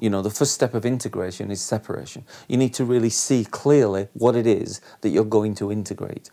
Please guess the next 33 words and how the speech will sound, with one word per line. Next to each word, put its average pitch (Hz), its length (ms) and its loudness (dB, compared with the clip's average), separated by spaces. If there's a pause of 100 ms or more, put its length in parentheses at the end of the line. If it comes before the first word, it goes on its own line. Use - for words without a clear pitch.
(260)
or 104 160 2
what 104 160 2
you're 107 80 -2
going 107 240 -2 (120)
to, 101 200 -2 (360)
uh, - 180 -6
disciple. - 760 -6 (1600)
And 127 140 -2
so 143 320 4
that's 185 340 -2
the 147 160 -4
exercise - 880 -8 (120)
that 107 160 2
I 113 80 2
want 117 220 0
you 104 60 -8
to - 120 -14
try. 98 460 -6 (640)
And 127 240 0
try 196 280 0
it 226 180 -2
for - 100 -6
different 147 380 -2
parts, 117 440 -4
because 113 300 -2
you 131 100 0
will 143 180 4
notice 135 540 -2
as 107 160 0
you 110 100 -2
get 120 260 2
into 139 260 -2
this, - 380 -10